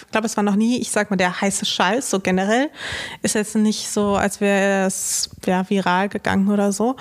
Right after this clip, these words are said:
Aber was auf jeden Fall zutrifft, ist, dass Pinterest immer mehr User generiert,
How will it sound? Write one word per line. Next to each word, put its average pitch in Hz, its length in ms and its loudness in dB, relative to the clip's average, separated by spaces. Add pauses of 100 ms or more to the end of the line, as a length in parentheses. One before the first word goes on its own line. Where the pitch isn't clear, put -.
(520)
Aber 226 600 0
was 202 260 2
auf 202 100 -2
jeden 208 300 2
Fall 196 540 2
zutrifft, - 560 -4
ist, 269 140 0
dass 220 180 0
Pinterest 214 460 0
immer 208 160 2
mehr 185 160 2
User 185 360 0
generiert, 220 560 0